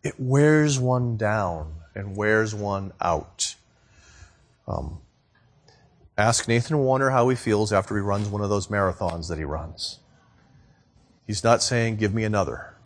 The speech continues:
He's saying, "It's time to rest." Okay.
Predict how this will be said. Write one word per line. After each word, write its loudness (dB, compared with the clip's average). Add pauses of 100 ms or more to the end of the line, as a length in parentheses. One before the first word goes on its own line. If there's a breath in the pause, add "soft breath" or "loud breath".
(480)
He's -10
saying, -4 (560 soft breath)
"It's -8
time -2
to -12
rest." -6 (1600)
Okay. -18